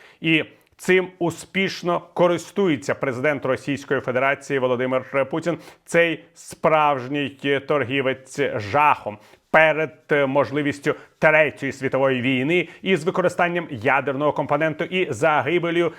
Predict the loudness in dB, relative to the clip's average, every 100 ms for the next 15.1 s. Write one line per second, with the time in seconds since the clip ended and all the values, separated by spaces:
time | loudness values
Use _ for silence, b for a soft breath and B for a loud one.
0 | B 0 2 2 0 0 0 -6 -6 -4
1 | -2 -2 -2 -2 0 0 0 B -2 0
2 | 0 -2 -12 -4 -4 -2 -4 -4 -6 -6
3 | -12 _ _ _ _ B B B -2 0
4 | 0 0 -4 -8 -2 -2 -2 -8 -8 -6
5 | -4 -2 -6 -6 -10 -10 -12 -12 -16 _
6 | _ -6 -2 -2 -2 -6 -4 -4 -4 -6
7 | -6 -2 -2 -2 -4 -6 -6 -4 2 2
8 | 2 0 0 0 -4 -6 -6 -4 -4 0
9 | -2 -2 -4 -4 -2 -2 -2 0 -2 B
10 | B -4 2 2 2 -6 -6 -4 -2 0
11 | 0 0 0 0 2 0 -2 -6 -4 -6
12 | -4 0 2 2 2 0 2 0 0 -4
13 | -4 -4 0 0 0 -4 -4 -4 -2 -2
14 | -2 -6 -4 -2 -2 -2 -2 -2 -4 _